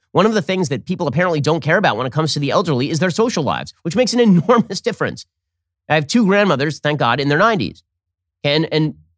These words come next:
they've both lived the last couple of years in basically social isolation. That is terrible for elderly people. It's terrible for anyone. But particularly if you're elderly and you don't have a spouse because your spouse passed away ten years ago,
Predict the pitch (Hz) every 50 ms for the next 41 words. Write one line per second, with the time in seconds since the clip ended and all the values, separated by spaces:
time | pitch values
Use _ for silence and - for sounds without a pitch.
0 | _ _ _ 120 156 175 156 120 95 - 240 277 - - - 127 143 185 196 160
1 | 151 151 160 175 160 - - - - - 196 160 135 131 175 214 196 147 - 147
2 | 156 117 - 208 254 240 - 175 175 170 135 - 185 170 - 156 160 170 - -
3 | - 254 - - 123 123 180 311 294 - - - - 523 453 381 285 147 131 -
4 | 131 131 107 110 120 107 113 107 101 87 98 98 - 95 117 - - 226 240 226
5 | 233 202 240 202 - 247 269 240 165 107 76 - - - _ _ _ _ 165 151
6 | 190 185 - 262 - - 220 185 123 147 131 90 147 202 175 165 131 95 82 76
7 | 107 - _ _ _ - 147 160 165 175 175 170 131 139 - - 185 202 202 156
8 | 131 104 104 95 113 - - 151 151 139 - 160 151 143 139 - 123 123 143 220
9 | 214 - 135 120 110 95 85 85 82 98 85 82 60 76 95